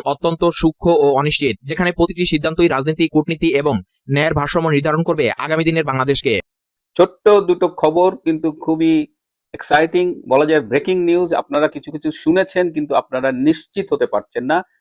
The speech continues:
Speaker 2: সে কারণেই আমি বলছি যে লালমনিরহাটের যে অংশটা ভারতের শিলিগুড়ির সাথে কাছাকাছি,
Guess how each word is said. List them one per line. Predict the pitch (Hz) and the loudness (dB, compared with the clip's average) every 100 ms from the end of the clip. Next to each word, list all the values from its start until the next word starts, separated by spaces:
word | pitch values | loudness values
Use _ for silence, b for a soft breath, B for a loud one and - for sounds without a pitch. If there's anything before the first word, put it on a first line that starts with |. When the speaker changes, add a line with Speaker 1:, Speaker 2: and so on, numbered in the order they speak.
| _ | _
Speaker 2:
সে | 151 | 0
কারণেই | 151 151 160 175 | 2 2 2 2
আমি | 156 135 | 0 0
বলছি | 143 151 - 170 175 _ _ _ _ - | 0 0 -2 -2 -4 _ _ _ _ -2
যে | 123 | 0
লালমনিরহাটের | 135 139 165 180 196 214 214 247 160 160 139 | 2 2 2 2 0 0 -2 -2 0 0 2
যে | 147 | 0
অংশটা | 135 147 151 139 113 110 | 0 -2 -2 -2 0 -2
ভারতের | 113 131 131 139 | -2 -2 -2 -4
শিলিগুড়ির | - 165 180 185 156 131 123 | -4 -4 -2 -2 -2 -4 -6
সাথে | - - 123 127 | -8 -6 -4 -4
কাছাকাছি, | 120 - - 127 120 - 131 | -4 -4 -4 -4 -4 -6 -8